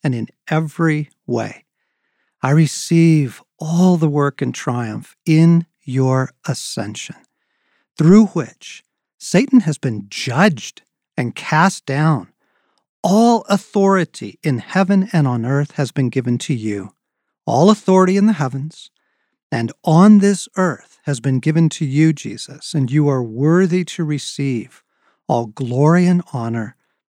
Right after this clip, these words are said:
power and dominion now and forever. I take my place now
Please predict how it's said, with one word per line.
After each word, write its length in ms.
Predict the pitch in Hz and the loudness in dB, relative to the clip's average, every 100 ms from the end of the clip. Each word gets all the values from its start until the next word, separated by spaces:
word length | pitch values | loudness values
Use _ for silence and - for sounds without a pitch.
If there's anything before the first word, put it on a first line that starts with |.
| _ | _
power 560 | - 147 160 175 170 - | -4 0 2 2 -2 0
and 120 | 160 | 0
dominion 600 | 156 135 110 107 113 113 | 2 0 -2 -6 -6 -4
now 320 | 120 131 139 | -4 -2 0
and 140 | 131 123 | 0 -4
forever. 640 | - 120 - 120 110 - _ _ _ _ _ _ _ _ - | -8 -10 -8 -8 -8 -14 _ _ _ _ _ _ _ _ -2
I 180 | 151 170 | 2 0
take 380 | - 175 165 | 0 -4 0
my 200 | 151 147 | 0 2
place 520 | 151 - 143 139 - 139 | 0 -4 -6 -6 -6 -8
now 280 | 113 101 | -10 -10